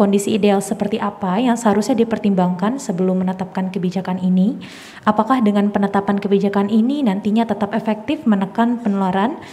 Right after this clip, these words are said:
mengingat warga yang sudah divaksin lengkap pun masih memiliki potensi terpapar covid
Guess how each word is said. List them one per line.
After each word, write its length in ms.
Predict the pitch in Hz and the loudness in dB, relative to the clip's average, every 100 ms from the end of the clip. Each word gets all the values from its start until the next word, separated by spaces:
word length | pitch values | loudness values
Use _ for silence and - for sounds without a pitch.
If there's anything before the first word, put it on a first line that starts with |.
| - - | -20 -4
mengingat 320 | 214 214 208 208 | 2 4 2 2
warga 300 | 202 202 202 | 2 2 2
yang 100 | 202 | 2
sudah 160 | 196 | 2
divaksin 460 | 185 196 190 - 202 | 0 0 -4 -2 0
lengkap 400 | 202 190 208 - | 0 0 -6 0
pun 160 | 311 311 | 2 2
masih 320 | 185 311 277 | 0 -2 0
memiliki 400 | 208 190 190 226 | 0 0 -2 -6
potensi 560 | - 196 190 185 254 | -6 -4 -4 -2 -4
terpapar 420 | 233 - 185 180 196 | -4 -4 -4 -4 -4
covid 380 | 208 269 302 | -2 -2 -4